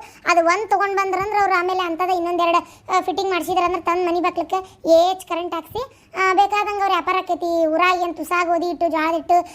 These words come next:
ರಾಗಿ ಹಿಟ್ಟು ಇವೆಲ್ಲ ಬೇಕಾಕವು. ಊರಾಗ ಏನ್ ಅದ್ರದ್ದೇ ವ್ಯಾಪಾರ ಬೇಕಾದಷ್ಟು ಆಕೈತಿ ಅನ್ನಕತ್ತಾಳ. ಹೆಂಗಂತಿ ಇದಕ್ಕೆ?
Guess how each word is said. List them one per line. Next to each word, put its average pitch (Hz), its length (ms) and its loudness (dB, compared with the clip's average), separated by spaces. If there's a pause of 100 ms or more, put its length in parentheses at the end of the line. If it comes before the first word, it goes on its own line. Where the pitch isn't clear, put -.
(160)
ರಾಗಿ 330 320 2
ಹಿಟ್ಟು 349 360 2
ಇವೆಲ್ಲ 320 220 2
ಬೇಕಾಕವು. 320 800 -2
ಊರಾಗ 339 260 2
ಏನ್ 359 360 0
ಅದ್ರದ್ದೇ 330 300 -2
ವ್ಯಾಪಾರ 339 300 -2
ಬೇಕಾದಷ್ಟು 320 460 -4
ಆಕೈತಿ 311 220 -4
ಅನ್ನಕತ್ತಾಳ. 320 420 -6
ಹೆಂಗಂತಿ 349 640 -4
ಇದಕ್ಕೆ? 359 280 0